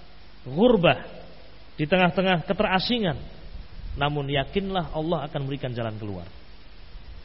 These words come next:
Allahu waliyul ladzina amanu yukhrijuhum minadh dhulumati ilan nur. Walladzina kafaru awliya'uhumut taghut yukhrijunahum minan nuri ila dhulumat.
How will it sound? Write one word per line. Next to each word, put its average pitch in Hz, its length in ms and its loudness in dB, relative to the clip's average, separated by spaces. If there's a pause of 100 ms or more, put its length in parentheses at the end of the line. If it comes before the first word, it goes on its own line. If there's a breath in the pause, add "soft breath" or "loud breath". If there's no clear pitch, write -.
(380 loud breath)
Allahu 180 500 6
waliyul 202 400 6
ladzina 208 560 6
amanu 220 400 6 (1300 soft breath)
yukhrijuhum 220 560 8
minadh 233 320 4
dhulumati 247 500 6
ilan 214 220 6
nur. 202 320 2 (1300)
Walladzina 156 560 4
kafaru 202 400 6
awliya'uhumut 220 800 6
taghut 208 560 8 (880)
yukhrijunahum 185 1300 2 (480)
minan 190 400 0
nuri 220 360 4
ila 190 120 6
dhulumat. 165 480 2